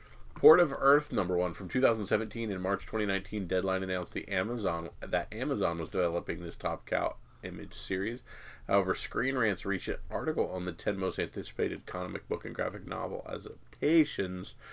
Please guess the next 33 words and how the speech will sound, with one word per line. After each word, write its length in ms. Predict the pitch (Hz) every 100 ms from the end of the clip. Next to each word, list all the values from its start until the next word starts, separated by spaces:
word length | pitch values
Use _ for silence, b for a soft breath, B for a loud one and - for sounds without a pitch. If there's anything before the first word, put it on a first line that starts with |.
| B B B - -
reminding 360 | 92 98 95
collectors 460 | - 98 90 95 85
that 120 | -
this 160 | 98 -
project 400 | 101 87 87 -
is 80 | -
still 520 | - 123 123 117 113
moving 420 | 101 82 85 85 - - -
forward. 720 | - 127 120 110 92 78 - B B B B B - - -
All 140 | 92
covers 480 | - 98 92 101 95
received 640 | 98 - 107 104 101 95
a 80 | 95
little 200 | 98 98
bump 320 | 85 98 127
from 200 | - 131
this, 240 | 131 135 127
moving 220 | 104 98
thirty-one 600 | - 120 135 135 123 123
copies 800 | - 101 98 95 92 87 - - B B B -
and 260 | 85 87 87
a 80 | 92
hundred 340 | 107 104 90
fifty 380 | - 113 107 104
bucks 260 | 92 -
for 80 | -
a 60 | 92
C 120 | 92
G 100 | 87
C 140 | - 90
nine 220 | 87 80
point 220 | 90 87 -
eight 280 | 107 90